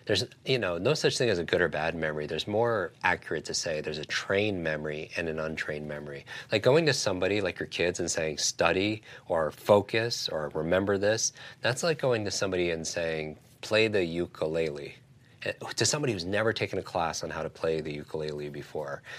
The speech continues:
And it's interesting, in school they teach you, what, three R's:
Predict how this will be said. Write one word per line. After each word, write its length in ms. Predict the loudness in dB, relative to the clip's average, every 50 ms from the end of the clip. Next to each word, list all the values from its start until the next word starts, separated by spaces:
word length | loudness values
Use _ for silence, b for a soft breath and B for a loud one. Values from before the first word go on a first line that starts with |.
| B B B B B B
And 200 | 0 2 2 2
it's 180 | 0 0 2 0
interesting, 360 | 2 2 0 -2 -2 -2 -4
in 80 | -2
school 340 | -4 -4 -2 2 2 2 4
they 120 | 2 0 -4
teach 280 | -2 -4 -4 -4 -4
you, 140 | -2 -2 0
what, 240 | 0 -2 -2 -4 -10
three 240 | -6 -2 0 2 2
R's: 400 | 2 0 -4 -6 -8 -10 -12